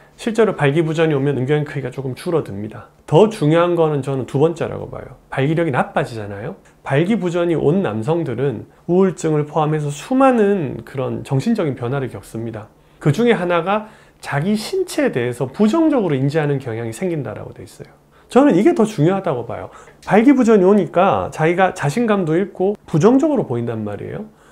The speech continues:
그러다 보니까 음경의 크기도 마음에 안 드는 거예요. 내 심리 상태에 따라서 다르게 볼 수 있다는 거예요. 실제로 수술 끝나고 나서 내가 더 이상 이거에 대해서 발기부전이나 이런 이슈로 스트레스를 안 받기 때문에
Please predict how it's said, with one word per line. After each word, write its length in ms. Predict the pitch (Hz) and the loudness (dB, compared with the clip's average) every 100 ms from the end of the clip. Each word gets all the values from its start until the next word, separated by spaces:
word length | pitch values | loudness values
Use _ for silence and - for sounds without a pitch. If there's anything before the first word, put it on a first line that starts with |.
| _ | _
그러다 380 | - 254 262 214 | 2 4 6 6
보니까 640 | 185 175 143 196 151 - - _ - | 4 0 0 0 -2 -6 -14 _ 4
음경의 240 | 220 302 | 6 6
크기도 300 | 269 - 320 | 4 2 2
마음에 260 | 196 107 165 | 0 -4 -8
안 100 | 104 | -8
드는 200 | 104 101 | -12 -10
거예요. 420 | 123 147 104 - _ - | -8 -10 -12 -18 _ 0
내 120 | 147 | 0
심리 320 | 143 277 262 | 4 6 6
상태에 420 | 208 185 190 175 | 2 0 0 0
따라서 380 | 156 143 143 160 | 2 0 0 -2
다르게 360 | - 131 233 127 | 0 4 4 2
볼 140 | 123 | 0
수 100 | 117 | -4
있다는 360 | 135 117 101 98 | -6 -6 -6 -8
거예요. 300 | 101 98 - _ _ - - | -10 -12 -18 _ _ -20 -16
실제로 400 | - 233 233 214 | -4 0 4 4
수술 320 | 208 226 220 | 2 0 0
끝나고 380 | 214 202 202 190 | 0 4 4 4
나서 440 | 127 135 180 196 - - | 0 0 0 -2 -4 -4
내가 220 | 135 170 214 | 4 4 6
더 120 | 156 | 4
이상 240 | 160 165 | 4 2
이거에 240 | 151 175 165 | 2 2 2
대해서 420 | 147 143 143 135 - _ | 2 2 0 -2 -12 _
발기부전이나 680 | - 135 175 151 160 165 135 | 2 4 2 0 0 0 0
이런 200 | 143 156 | 0 -2
이슈로 300 | 165 - 147 | -4 -4 -4
스트레스를 520 | - - 285 285 - | -6 -4 -4 -2 -6
안 220 | 110 117 | -4 -4
받기 380 | 127 240 320 320 | -4 -4 -2 -2
때문에 640 | 170 147 123 110 123 107 | 0 0 -2 -2 -4 -6